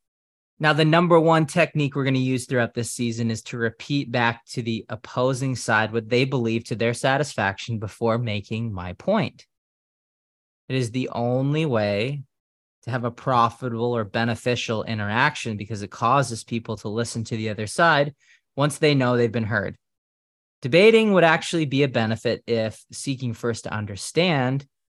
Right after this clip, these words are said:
was the guiding principle that the debating mediators followed. So that's what we're gonna do. We are gonna focus on seeking first to understand. And we're all set, ready to go, Joel. What is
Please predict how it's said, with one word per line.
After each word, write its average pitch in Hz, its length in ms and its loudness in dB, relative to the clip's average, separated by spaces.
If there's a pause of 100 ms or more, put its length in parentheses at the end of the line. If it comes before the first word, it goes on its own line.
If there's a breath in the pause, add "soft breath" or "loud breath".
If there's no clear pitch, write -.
(120)
was 123 160 -4
the 127 80 -6
guiding 120 380 0
principle 113 600 -4
that 123 140 -8
the 110 100 -10
debating 110 560 -2
mediators 104 680 -4
followed. 175 520 0 (1200)
So - 160 -8
that's 143 220 4
what 131 100 2
we're 139 160 4
gonna 123 220 2
do. 101 180 -4
We 123 360 0
are 113 400 0 (160)
gonna 113 220 -4
focus 117 420 -4
on 104 160 -4
seeking 139 580 -6
first - 800 0 (380)
to 131 240 -4
understand. 110 960 -4 (1500)
And 113 100 -8
we're 123 300 2
all 131 220 4
set, 127 380 0
ready 120 280 -2
to 120 100 -2
go, 120 220 0
Joel. 104 380 -4
What 120 360 2
is 123 540 -2